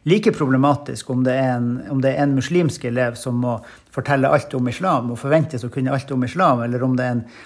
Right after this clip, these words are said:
samisk elev som må kunne alt om samiske forhold. Det er like problematisk i, i begge tilfellene, og det er noe som lærere bør være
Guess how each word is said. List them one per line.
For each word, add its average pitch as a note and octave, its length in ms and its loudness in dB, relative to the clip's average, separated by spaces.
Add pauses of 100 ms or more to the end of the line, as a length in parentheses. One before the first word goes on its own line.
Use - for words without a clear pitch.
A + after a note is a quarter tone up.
(180)
samisk D3+ 500 0
elev B2 240 -4
som B2+ 160 -4
må B2+ 80 -4
kunne B2+ 240 -4
alt C#3+ 240 -4
om A#2 80 -6
samiske C#3+ 480 -2
forhold. B2 400 -8 (240)
Det B2+ 140 -4
er C3+ 80 2
like C3+ 140 -6
problematisk C3 680 -2
i, B2+ 80 -10 (240)
i B2+ 140 -8 (340)
begge C3 240 -4
tilfellene, B2+ 480 -8
og A#2+ 80 -6
det C3+ 140 2
er B2+ 80 0
noe B2 180 -4
som A#2+ 160 -4 (480)
lærere C#3 480 2
bør A2+ 160 -8
være A#2 220 -4